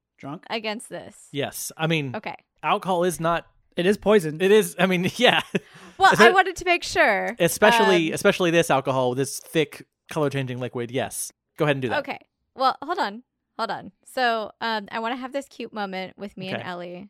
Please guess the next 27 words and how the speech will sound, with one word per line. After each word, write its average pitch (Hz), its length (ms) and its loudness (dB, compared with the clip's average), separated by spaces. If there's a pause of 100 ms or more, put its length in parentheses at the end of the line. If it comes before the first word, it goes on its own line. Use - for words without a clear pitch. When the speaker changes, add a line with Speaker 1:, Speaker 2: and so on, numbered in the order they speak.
Speaker 3:
Okay. - 200 -12
Speaker 2:
under 202 240 -10
the, 208 300 -14
under 214 160 -10
the 226 80 -12
covers. 180 640 -14 (1080)
Ellie, 339 640 0 (600)
two 440 180 2 (160)
things! 190 720 -2 (320)
Wow. 269 420 4 (140)
Okay, 247 240 -4
there's, 240 280 -2 (220)
there's, 208 440 -6
there's 180 340 -12
the 240 80 -12
voice 277 320 -8
again. 226 360 -10
What 370 120 -10
is, - 200 -20 (100)
what 370 160 -14
is, - 1300 -20 (220)
<sighs> - 220 -20
okay. 208 360 -12 (460)
One, 220 440 -6 (1120)
we 240 160 -8
never 262 500 -8
got 233 520 -8